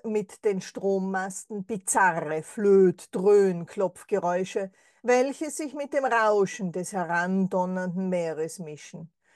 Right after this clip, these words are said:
Die strömenden Luftmassen lassen die Gerüche von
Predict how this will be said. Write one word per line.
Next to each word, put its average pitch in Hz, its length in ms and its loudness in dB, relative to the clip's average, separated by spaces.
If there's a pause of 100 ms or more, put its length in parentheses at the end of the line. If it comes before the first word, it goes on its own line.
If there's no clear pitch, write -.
(260)
Die 196 100 -4
strömenden 220 760 4
Luftmassen 196 880 -4 (180)
lassen 247 500 -2
die 269 120 -10
Gerüche 233 840 -4 (400)
von 220 540 0